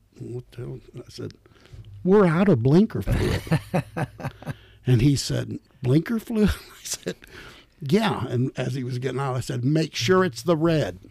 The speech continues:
Speaker 1: okay? Don't get the green."
Speaker 2: <laughs>
Speaker 1: So he goes in, and I, I'm dying. All the kids are like, "What's he doing?" <laughs> So he goes in, and I see Bob,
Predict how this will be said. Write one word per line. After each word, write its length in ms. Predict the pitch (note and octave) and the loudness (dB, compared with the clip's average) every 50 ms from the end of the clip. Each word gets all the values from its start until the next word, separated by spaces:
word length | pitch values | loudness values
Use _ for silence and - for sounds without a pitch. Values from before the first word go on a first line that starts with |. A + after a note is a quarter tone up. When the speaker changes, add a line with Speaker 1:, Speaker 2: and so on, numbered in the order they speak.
| - - | -12 -8
Speaker 1:
okay? 420 | - A#2 - - B2 A#2 C3 B2 A2+ - _ _ _ _ _ - | -8 -4 -2 0 0 0 0 -2 -4 -8 _ _ _ _ _ 0
Don't 160 | D3 D3+ E3 | 2 4 4
get 160 | E3+ D#3 - | 4 2 0
the 80 | - E3+ | -2 -6
green." 560 | C#3+ D#3 G3 A3+ A3+ G3 D3+ A2+ G2+ G2 G2+ - _ _ - | -6 -4 -6 -6 -4 -4 -2 0 0 0 -2 -4 _ _ -12
Speaker 2:
<laughs> 100 | A#2+ F2 E2 - - - - - - - - F3+ - - - - E3+ | -10 -10 -10 -10 -14 -18 -20 -20 -14 -10 -10 -10 -10 -10 -8 -4 0
Speaker 1:
So 160 | F#3 G3+ F3 | 2 2 2
he 260 | - - - E4 D#4+ | 2 2 2 2 2
goes 380 | C#4+ A#3 G#3+ G3 F#3+ F3+ D3+ C#3+ | 2 2 0 0 2 0 0 -2
in, 200 | D#3+ D#3 D3+ D3 | -2 -2 -2 -2
and 160 | D3+ D3 D3+ | -4 -4 -2
I, 440 | D#3+ D#3+ D#3+ D#3+ E3 E3 D3+ D3 D3+ | -2 0 2 4 4 4 4 2 0
I'm 100 | D3+ D3+ | -2 -2
dying. 480 | C3+ C#3+ C3+ C#3 C#3 C3+ C#3 C#3+ C#3+ C#3+ | -4 -2 -2 -2 -2 -2 -4 -4 -6 -4
All 160 | C#3 C#3+ D3 | -2 -2 -4
the 100 | D3 C#3+ | -4 -6
kids 500 | B2+ - D#3+ D3 C#3 C3 C#3+ B2 - - _ _ _ _ - | -8 -6 -6 -6 -6 -8 -12 -18 -20 -20 _ _ _ _ -20
are 60 | - B2 | -16 -14
like, 180 | A2+ G#2+ G2+ _ _ | -14 -14 -14 _ _
"What's 220 | A#2 - - - | -18 -18 -16 -16
he 80 | G#3 F3 | -16 -14
doing?" 180 | D3 E3+ E3 D#3+ - _ _ _ | -10 -10 -10 -10 -12 _ _ _
<laughs> 100 | - - F2+ - - - - - - - _ - - - - - - - - | -4 -4 -4 -6 -10 -16 -18 -18 -20 -20 _ -18 -16 -14 -14 -16 -16 -18 -18
So 200 | - - - F3 | -8 -4 -2 0
he 80 | F3 E3+ | 0 0
goes 260 | D#3 - - D#3 - D#3+ | 0 -2 -4 -2 -2 0
in, 180 | D#3+ D#3+ - D#3+ | 0 0 0 0
and 120 | D3 D3 | -2 -2
I 80 | D3 D3 | -4 -4
see 220 | - - F3+ - | -6 -6 -8 -8
Bob, 420 | - E3+ F3 - C#3+ C3+ - A#2+ | -8 -6 -6 -6 -6 -6 -6 -6